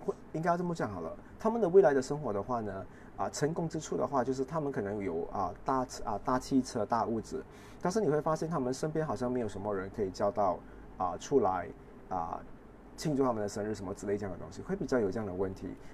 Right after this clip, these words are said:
反正A M的天秤的话呢，会有朋友主动帮他们庆祝啊，所以这个就是不同之处。如果你身边的话呢，有P M的天秤座的朋友的话呢，我告诉你，你也算是厉害了，因为你也是他精挑细选，选出来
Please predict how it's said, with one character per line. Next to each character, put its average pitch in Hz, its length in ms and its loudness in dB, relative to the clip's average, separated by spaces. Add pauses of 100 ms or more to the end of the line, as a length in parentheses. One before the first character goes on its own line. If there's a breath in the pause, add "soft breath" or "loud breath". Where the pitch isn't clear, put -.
反 113 120 0
正 131 100 4
A 156 160 2
M 185 120 2
的 151 80 4
天 156 160 -2
秤 147 100 -2
的 127 120 2
话 143 160 0
呢， 117 180 -2
会 147 140 4
有 107 80 6
朋 117 240 -6
友 127 100 2
主 - 160 -6
动 110 180 -4
帮 127 100 -4
他 131 60 -4
们 107 100 -6
庆 123 200 -6
祝 123 160 -4
啊， 98 280 0 (240 loud breath)
所 143 120 6
以 135 40 6
这 139 80 6
个 135 80 10
就 127 80 6
是 123 60 0
不 127 140 -6
同 98 160 -8
之 95 100 -8
处。 - 260 -6 (380 loud breath)
如 160 80 0
果 202 80 10
你 160 100 6
身 165 200 2
边 175 100 0
的 156 100 0
话 160 140 0
呢， 151 100 0
有 113 160 4
P 143 360 -2
M 160 140 4
的 123 100 4
天 139 180 0
秤 117 140 0
座 127 140 2
的 110 80 -2
朋 113 140 -6
友 101 120 -6
的 95 80 -6
话 107 160 -6
呢， 104 180 -4
我 90 60 -2
告 107 160 -4
诉 113 140 -8
你， 92 200 -6 (400 loud breath)
你 135 140 2
也 131 100 8
算 123 160 0
是 123 100 -2
厉 107 180 0
害 101 240 -4
了， 78 100 -8
因 120 140 -2
为 135 80 4
你 120 120 -2
也 95 100 2
是 110 120 -4
他 123 140 -4
精 123 180 -4
挑 120 140 -2
细 120 100 -6
选， 92 240 -6 (160)
选 101 240 -2
出 123 160 2
来 85 240 2